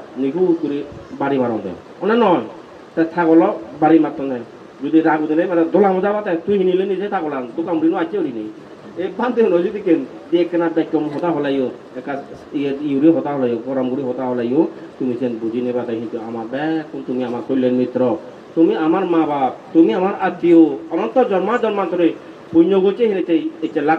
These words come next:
পাবি হইয়ে, তো সেন অনন্ত জন্মা জন্মান্তরে ইয়ে হলো এক জন্ম নয়, প্রত্যেকটি জন্মে জন্ম নয়, এই মা বোনও ভেতর যদি মহামাক্কা জন্ম লঙ্গি, তারা পুণ্য হই,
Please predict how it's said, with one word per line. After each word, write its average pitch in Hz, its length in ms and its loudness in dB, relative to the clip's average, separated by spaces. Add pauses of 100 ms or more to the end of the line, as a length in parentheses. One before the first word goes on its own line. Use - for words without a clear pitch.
পাবি 165 260 4
হইয়ে, 147 200 2 (400)
তো - 120 -8
সেন 165 120 2 (260)
অনন্ত 233 200 -2 (140)
জন্মা 190 280 -2
জন্মান্তরে 180 420 -2 (380)
ইয়ে 175 140 4
হলো 185 120 -2 (120)
এক 160 120 -4
জন্ম 175 180 0 (160)
নয়, 208 220 2 (420)
প্রত্যেকটি 262 500 -2
জন্মে 226 280 2
জন্ম 202 240 -2
নয়, 185 120 -4 (160)
এই 208 80 4 (100)
মা 190 140 0
বোনও 240 240 0
ভেতর - 220 -2
যদি 190 240 -2
মহামাক্কা 175 440 -4
জন্ম 151 180 2 (260)
লঙ্গি, 143 320 2 (180)
তারা 170 240 0
পুণ্য 160 280 6 (120)
হই, 120 120 -4